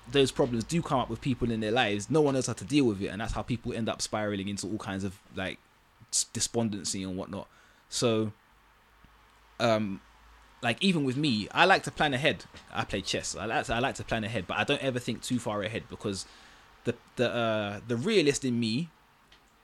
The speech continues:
knows that my goals are attainable, and the pessimist in me knows that some shit is probably gonna end up hitting the fan whereby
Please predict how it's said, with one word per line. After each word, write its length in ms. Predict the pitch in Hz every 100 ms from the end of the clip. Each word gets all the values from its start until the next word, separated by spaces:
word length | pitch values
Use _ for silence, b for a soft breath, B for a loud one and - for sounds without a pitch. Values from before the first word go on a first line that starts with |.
| _ 120
knows 320 | 135 131 127
that 140 | 123
my 140 | 120 113
goals 320 | 131 127 113
are 100 | 110
attainable, 580 | - 139 110 98 107 147 -
and 140 | 113 107
the 60 |
pessimist 480 | - 190 147 127 -
in 140 | 117
me 240 | 107 101 120 b b 104
knows 260 | 120 110
that 220 | 110 98 _ - - _ _ _
some 240 | - - 117
shit 220 | - 127
is 140 | 110
probably 240 | - 123 113
gonna 200 | 113 -
end 160 | 113
up 120 | 107 98
hitting 220 | 98 101
the 60 |
fan 380 | 95 110 95 92 110
whereby 600 | 101 98 98 98 98